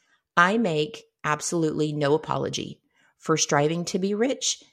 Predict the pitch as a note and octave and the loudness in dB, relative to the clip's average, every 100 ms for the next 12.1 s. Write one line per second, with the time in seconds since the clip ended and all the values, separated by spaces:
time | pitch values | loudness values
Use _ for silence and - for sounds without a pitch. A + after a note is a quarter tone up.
0 | - E3+ F3 F3 - A#3 - E3 D#3 - | -8 -2 -2 -2 -2 -2 -2 -2 -2 -2
1 | E3 D#3 - - D3 D3 D3 D3+ D3 C#3 | -2 -4 -6 -2 -2 0 -2 -2 -2 0
2 | C#3 C#3 - - - C#3+ C3+ C3+ C3+ - | 0 -2 -8 -8 -4 -2 -2 -2 -4 -6
3 | - - _ _ _ _ _ _ - G#3 | -10 -16 _ _ _ _ _ _ -4 0
4 | G#3 G#3+ A3 G#3 F3+ E3 D3 C#3+ C#3 - | 2 2 0 0 0 -2 -2 -2 -2 -2
5 | - - - _ _ _ _ - C4 C4 | -4 -8 -18 _ _ _ _ -2 -2 -2
6 | D#3+ D#3 F3 F#3 F3 D#3 B2+ D3 C#3 C3+ | -2 -2 -2 0 2 0 0 -4 -4 -2
7 | C3+ - - - - - - G3 G3+ G#3+ | -4 -4 -8 -10 -12 -14 -4 -2 0 -2
8 | A#3+ B3 A#3+ B3+ C#4 C4+ E3+ - - C#3 | 2 2 2 0 0 2 0 -2 -4 -2
9 | C3 A#2+ A2+ - - - - _ - D4+ | -2 -2 -4 -4 -8 -8 -20 _ -4 -4
10 | - D#3 D#3+ F3 - G#3+ E3+ D3 D3 D3+ | -2 -4 -4 -6 -2 0 0 0 -2 -4
11 | D#3+ E3 E3 F3+ G#3+ - - F3 B2+ - | -6 -4 -4 -4 -4 -4 0 0 0 -4
12 | - | -10